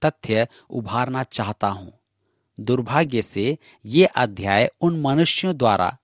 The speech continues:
समझाए जाते हैं, जिन्हें यहेजकेल की भविष्यवाणियों और उससे संबंधित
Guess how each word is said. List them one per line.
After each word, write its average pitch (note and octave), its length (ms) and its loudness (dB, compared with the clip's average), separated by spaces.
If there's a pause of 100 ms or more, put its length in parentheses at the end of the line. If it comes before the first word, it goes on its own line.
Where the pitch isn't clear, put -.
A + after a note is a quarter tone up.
समझाए A2 540 -4
जाते A2 320 -4
हैं, D3 260 -6 (560)
जिन्हें F#3 320 2
यहेजकेल E3 640 0
की D#3 240 0
भविष्यवाणियों A#2 1120 -2
और A2 380 6 (220)
उससे D#3+ 400 -2
संबंधित C3+ 800 -2